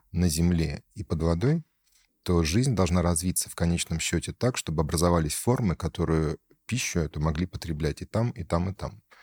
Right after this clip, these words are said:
Потому что если вы будете только сидеть в море, а на суше куча еды, а в море масса других желающих поесть,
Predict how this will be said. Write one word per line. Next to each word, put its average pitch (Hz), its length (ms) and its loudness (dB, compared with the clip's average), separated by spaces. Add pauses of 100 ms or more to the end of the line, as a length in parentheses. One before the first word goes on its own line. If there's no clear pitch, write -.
(240)
Потому 82 260 0
что - 180 -6
если 80 340 -2
вы 76 120 -6
будете 78 380 -4
только 80 440 -6
сидеть 80 360 -4
в - 20 -2
море, 80 420 0
а 80 60 -10
на 80 120 -2
суше - 520 -8 (520)
куча - 280 -8
еды, 87 320 0
а 82 300 -4
в 73 60 -12
море 82 380 -2 (360)
масса 90 600 -6
других 80 500 -6
желающих 78 500 -6
поесть, - 480 -6